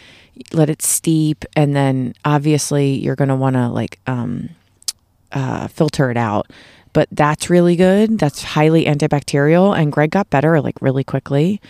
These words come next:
from that. Um, thyme is really good for, like, if you, we wanna move down to the digestive system. Um, like, if you have gas, um,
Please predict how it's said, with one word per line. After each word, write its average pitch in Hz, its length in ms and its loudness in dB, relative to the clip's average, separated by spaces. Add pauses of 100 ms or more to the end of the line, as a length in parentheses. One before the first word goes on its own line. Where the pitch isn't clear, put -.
(160)
from 147 180 -2
that. 135 300 0 (400)
Um, 151 340 2
thyme 185 420 0
is 254 140 2
really 220 220 2
good 180 200 0
for, 160 460 -2
like, 143 160 -2
if 139 140 -6
you, 147 360 0
we 156 240 0
wanna 147 260 0
move 143 160 0
down 135 180 0
to 139 80 -4
the 135 100 -4
digestive 127 600 -4
system. 175 680 -2
Um, 135 320 -2 (160)
like, 156 140 -4
if 151 80 -6
you 156 100 0
have 139 160 -6
gas, - 720 -6 (1160)
um, 135 560 -4